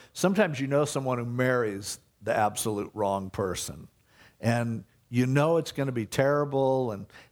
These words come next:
they invite you to their wedding, and you feel like, "Man, they're gonna marry this loser, and I feel, you know, it's a horrible thing." And I don't, I have people all the time, at, you know,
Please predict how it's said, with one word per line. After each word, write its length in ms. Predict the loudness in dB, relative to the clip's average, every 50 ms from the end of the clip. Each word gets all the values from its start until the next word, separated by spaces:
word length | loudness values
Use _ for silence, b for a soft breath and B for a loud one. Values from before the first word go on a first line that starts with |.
| _
they 160 | 2 2 2 2
invite 420 | 0 0 0 2 2 2 2 0
you 160 | 0 0 2 2
to 80 | 2
their 180 | 2 0 0 0
wedding, 540 | 2 2 2 4 4 2 2 0 0 -2 -4
and 140 | -4 -4
you 120 | -4 -4 -2
feel 260 | 0 2 2 4 4
like, 360 | 4 2 2 0 -2 -6 -12 b b b b b -20 -12 -4
"Man, 280 | -2 0 2 2 2 0
they're 120 | 0 -2
gonna 160 | -2 -2 -2
marry 360 | -2 0 2 2 2 2 2 0
this 280 | -2 -4 -6 -6 -4
loser, 600 | -2 2 2 4 4 2 2 2 2 2 2 2
and 80 | 2 0
I 100 | -2 -2
feel, 380 | 0 0 2 2 2 0 B B B B B -6
you 100 | -2 0
know, 120 | 2 2
it's 180 | 2 0 0 -2
a 60 | 0
horrible 460 | 2 4 4 4 2 0 -2 -4 -6
thing." 720 | -8 -10 -10 -2 2 4 4 4 4 2 2 0 0 0 -2
And 80 | 0 0
I 140 | 2 2
don't, 120 | 0 -2 B B B B B B 2
I 120 | 2 4
have 200 | 4 4 2 2
people 260 | 2 0 2 2 4
all 180 | 4 4 2 2
the 80 | 0 0
time, 300 | 2 2 2 2 2 2
at, 200 | 0 0 0 0
you 100 | 0 0
know, 140 | 0 0